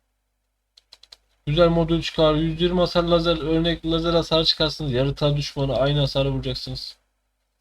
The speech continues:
Yani size dehşet iyi gelir ya.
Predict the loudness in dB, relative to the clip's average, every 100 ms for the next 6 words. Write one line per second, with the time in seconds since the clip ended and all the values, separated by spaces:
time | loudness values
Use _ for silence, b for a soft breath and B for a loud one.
0 | _ _ _ _ _ _ _ _ _ _
1 | -6 -4 -4 -10 -16 -6 -2 -2 -4 -6
2 | -6 -6 -6 -6 -6 -6